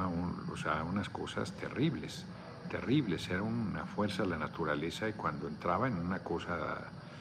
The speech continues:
oscura era terrible, terrible, era, era muy cabrón. Pero tienen que leer a Friedrich Katz y sus dos tomos, o mínimo el Pancho Villa de Paco Ignacio Taibo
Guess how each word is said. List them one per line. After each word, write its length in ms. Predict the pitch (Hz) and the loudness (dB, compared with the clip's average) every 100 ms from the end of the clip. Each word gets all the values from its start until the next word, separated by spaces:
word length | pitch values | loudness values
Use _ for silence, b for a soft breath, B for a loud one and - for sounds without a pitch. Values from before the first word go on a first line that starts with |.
| B B B B - | B B B B -2
oscura 560 | 98 - - 98 120 127 | 0 0 0 2 4 4
era 260 | 92 78 | 4 2
terrible, 560 | - - 78 117 110 - - - B B B B - | 0 -2 0 0 0 -6 -8 -12 B B B B -8
terrible, 480 | - 80 92 98 73 - - | -4 -2 2 2 0 -6 -6
era, 340 | 78 80 78 73 - - - - - - | -4 -2 -4 -6 -8 -10 -10 -10 -10 -6
era 140 | 85 113 | -2 2
muy 200 | 123 135 | 4 4
cabrón. 380 | 143 131 135 80 - B B B B B - - - - - | 6 6 6 4 -2 B B B B B -12 -12 -12 -12 -4
Pero 160 | 104 87 | -2 0
tienen 240 | - 110 | 2 2
que 120 | 101 90 | 2 2
leer 320 | 87 82 90 | 2 2 2
a 80 | - | 0
Friedrich 420 | - 87 85 90 | -2 -2 -2 2
Katz 360 | 131 139 - | 4 4 2
y 60 | - | 0
sus 200 | - 87 | 0 0
dos 160 | 101 - | 0 4
tomos, 360 | 139 160 107 95 | 6 6 4 2
o 80 | 95 | 4
mínimo 380 | 113 117 95 | 6 8 6
el 60 | 87 | 4
Pancho 360 | 95 98 92 92 | 2 2 2 4
Villa 380 | 92 85 82 | 4 4 2
de 320 | 71 71 69 - - | 2 0 -2 -4 -2
Paco 280 | - - - | -2 -2 -2
Ignacio 380 | 95 95 110 | -2 0 -2
Taibo 380 | 117 - - 151 | 6 8 8 6